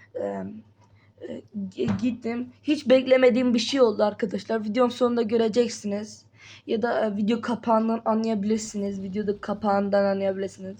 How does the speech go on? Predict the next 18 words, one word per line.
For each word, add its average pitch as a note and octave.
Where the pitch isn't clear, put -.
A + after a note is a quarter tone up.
Böyle A#3+
araba A3+
çarpma A#3
videoları A3+
yap-, A#3
yapmıştım. G#3+
E, A3
videonun, A3+
a-, A#3
altı A3+
da A#3
"Çok C4
güzel A#3
araba A3+
sürüyorum, A3
değil B3
mi?" A#3
yapmıştım. G#3+